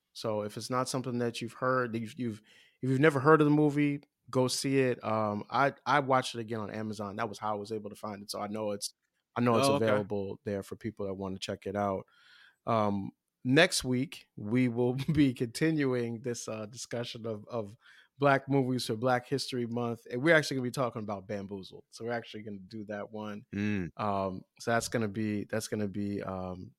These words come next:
Speaker 1: a good show. You know, I, I can't end this show without just, um, saying this note. So before we taped this, um, you know, as many of you know, Carl Weathers passed away.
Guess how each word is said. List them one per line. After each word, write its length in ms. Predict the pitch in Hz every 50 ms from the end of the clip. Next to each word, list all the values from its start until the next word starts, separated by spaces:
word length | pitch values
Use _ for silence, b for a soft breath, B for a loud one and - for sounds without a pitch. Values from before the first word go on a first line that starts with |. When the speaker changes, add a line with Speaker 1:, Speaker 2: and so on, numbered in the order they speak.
| _ _ _ _ -
Speaker 1:
a 40 | 101
good 260 | 98 101 113 104 95
show. 440 | - - - 110 101 101 98 95 - b b b b b b b b _ _ _ _ -
You 100 | 170 170
know, 220 | 160 143 127 - -
I, 160 | - 127 127 - -
I 80 | - 131
can't 460 | - - - 160 165 170 165 156 151 - _ _
end 280 | 139 139 143 143 131 120
this 160 | 123 120 -
show 280 | - - - 123 120 113
without 460 | 107 110 110 - 113 110 107 104 95
just, 600 | 107 113 113 113 113 113 110 - - - - - _ -
um, 260 | 117 104 104 101 98
saying 380 | - - - 120 110 104 101 95
this 260 | 98 107 104 - -
note. 420 | - 98 101 104 101 98 95 92 - _ _ _ _ _ _ _ _ _ _ _ _ _
So 440 | - - 139 131 120 117 113 110 113 - _ _ _ _ _ 131 120
before 640 | 117 123 120 - - 147 151 156 156 156 151 147 135
we 200 | 113 117 131 123
taped 500 | - - - - 143 139 131 - - 131
this, 480 | 107 107 104 101 95 - - - - - _ -
um, 540 | 113 110 107 104 101 101 98 92 98 113 - _ _ _
you 80 | 117 110
know, 60 | 104
as 140 | 101 98 107
many 240 | 113 113 110 107
of 120 | 107 101 101
you 60 | 107
know, 160 | 107 107 98 98
Carl 280 | - - - 110 104 101
Weathers 280 | 101 98 95 95 95
passed 340 | - - 101 92 87 - -
away. 160 | 90 90 90